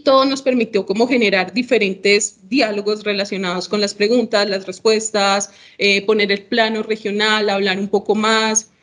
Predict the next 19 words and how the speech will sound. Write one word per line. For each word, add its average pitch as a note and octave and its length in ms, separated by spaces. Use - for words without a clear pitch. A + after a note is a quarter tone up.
eh, G3+ 440
verificar A3+ 720
y B3+ 140
tener C4 300
ese C4 200
lazo C#4+ 400
constante A#3 520
entre B3+ 460
investigadores, A3 1200
mediadores, A3+ 1000
gestores A3+ 460
culturales, B3+ 880
grupos A3 360
focales A#3+ 720
como A3 220
los G3+ 160
custodios G3+ 460
de G#3+ 80
semillas, A3 720